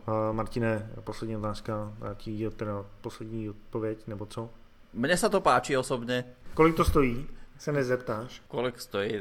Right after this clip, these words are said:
Speaker 2: taký chatbot? No to je jedno, pokiaľ je taká skvelá návratnosť investícií, ako sme počítali. Môžem
Speaker 1: Určite.
Speaker 2: povedať nejaké čísla zo zákulisia? Tak sme zistili, že, e, u nejakých napríklad facebookových kampaní, začneme úplne niekde na spodku, e,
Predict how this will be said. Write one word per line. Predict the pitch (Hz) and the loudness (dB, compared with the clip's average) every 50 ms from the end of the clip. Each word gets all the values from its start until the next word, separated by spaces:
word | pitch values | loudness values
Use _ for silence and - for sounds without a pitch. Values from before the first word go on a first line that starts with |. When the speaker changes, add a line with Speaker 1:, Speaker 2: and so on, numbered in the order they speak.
| 104 101 | -4 -8
Speaker 2:
taký | 110 - 107 | -10 -10 -10
chatbot? | - - 104 107 113 131 135 - - | -8 -8 -8 -4 -4 -4 -4 -4 -6
No | - - 101 92 | -8 -8 -8 -4
to | - 117 113 | 0 0 2
je | 113 110 113 | 2 2 2
jedno, | 131 139 135 117 110 113 | 0 0 2 0 0 0
pokiaľ | - - - - 117 110 110 117 | -2 -6 -2 2 2 4 4 4
je | 117 113 110 110 | 4 2 2 2
taká | 110 113 113 - 113 110 | 0 -2 -2 -2 -2 -4
skvelá | - - - 117 117 117 120 117 | -4 -4 -2 0 2 2 4 4
návratnosť | 113 107 110 117 120 117 - 123 113 113 | 4 2 2 2 2 2 0 -2 -2 -2
investícií, | 107 110 110 110 - 120 117 113 113 123 120 120 | -2 -2 -2 -2 -2 -2 -2 0 0 0 4 6
ako | 120 113 110 - 117 | 6 6 6 4 0
sme | 110 120 123 | -2 -2 -4
počítali. | - - 98 98 - 101 98 - 104 104 107 117 135 135 - - - - - 107 | -2 -2 -4 -4 -4 -6 -2 2 2 4 4 2 0 -2 -4 -10 -18 -14 -10 -6
Môžem | 107 107 104 113 | -4 -2 -2 0
Speaker 1:
Určite. | 110 117 | 2 2
Speaker 2:
povedať | 110 110 113 113 110 | 2 4 2 2 0
nejaké | 110 110 110 - 110 | -2 -4 -4 -6 -6
čísla | - 117 - - 123 110 | -6 -4 -2 -2 -2 0
zo | 117 113 | 0 0
zákulisia? | 110 110 - 123 123 127 - - 160 170 254 - - - - - - - - - | -2 0 0 -2 -2 0 0 0 0 0 0 -4 -8 -14 -20 -20 -20 -20 -6 -2
Tak | - 113 104 107 | -2 0 0 0
sme | 117 123 120 | 0 0 0
zistili, | 113 117 - - - 131 123 120 120 120 117 | -2 -4 -8 -4 -2 0 0 0 0 0 -2
že, | 113 110 117 117 117 | -2 2 4 4 6
e, | 117 117 113 113 113 110 110 107 104 - - - - - - 82 95 92 92 92 - | 6 6 6 6 6 6 4 4 2 0 -2 -6 -8 -6 -4 -2 -2 -2 -2 -4 -4
u | - 104 107 | -4 -6 -4
nejakých | 107 110 110 113 - 120 113 110 - | -4 -4 -4 -4 -6 -6 -6 -6 -6
napríklad | - 104 104 - 113 - 110 - | -6 -4 -4 -2 -2 -2 -4 -4
facebookových | - - 131 127 127 131 135 - 160 147 147 - - | -2 -2 0 0 -2 -4 -2 2 2 2 2 2 2
kampaní, | 131 117 110 104 107 110 110 117 120 107 | 2 2 4 4 4 2 4 2 0 -2
začneme | 110 - - 117 107 110 101 | -2 -4 -4 -4 -2 -2 -2
úplne | 104 110 - 117 117 113 110 | -2 -4 -4 -4 -2 -2 -2
niekde | 107 104 104 104 101 104 110 | -4 -4 -6 -6 -6 -4 -4
na | 104 92 92 | -4 -4 -4
spodku, | - - - 113 101 - - - 104 107 131 | -6 -8 -8 -10 -10 -8 -6 -6 -4 -2 -2
e, | 147 | -4